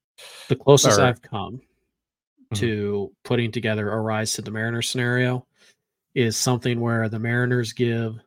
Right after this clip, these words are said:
Speaker 1: you know, the, the Orioles, Bryce Miller, the Orioles give
Speaker 2: Yeah.
Speaker 1: you know, one, Jordan Westberg or whatever to Miami. Miami gives a rise to Seattle, like a three-team trade.
Speaker 2: Yeah, I think we talked about that.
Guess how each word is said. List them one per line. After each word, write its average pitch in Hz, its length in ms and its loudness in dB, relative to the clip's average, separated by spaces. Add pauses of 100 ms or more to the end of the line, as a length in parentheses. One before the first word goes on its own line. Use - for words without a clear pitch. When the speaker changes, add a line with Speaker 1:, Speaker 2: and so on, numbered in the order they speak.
(1500)
Speaker 1:
you 135 100 -2
know, 107 160 -4
the, 110 260 -6
the 135 140 4
Orioles, 117 840 0 (320)
Bryce 127 360 2
Miller, 107 420 -6 (560)
the 113 320 -6
Orioles 127 600 2
give 117 640 -4 (540)
Speaker 2:
Yeah. 95 320 -2 (220)
Speaker 1:
you 139 100 4
know, 120 100 0
one, 131 400 2 (140)
Jordan 135 320 6
Westberg 117 400 0
or 117 120 -2
whatever 113 300 -2
to 131 160 -2
Miami. 110 480 -4
Miami 113 380 -4
gives 113 200 -6
a 113 60 -4
rise 104 420 -4
to 113 140 -6
Seattle, 92 480 -8
like 107 140 -6
a 110 60 -4
three-team 117 400 -2
trade. 110 320 -10 (560)
Speaker 2:
Yeah, 117 200 4
I 107 60 4
think 151 160 4
we 135 80 4
talked 127 240 4
about 101 240 -2
that. 101 220 0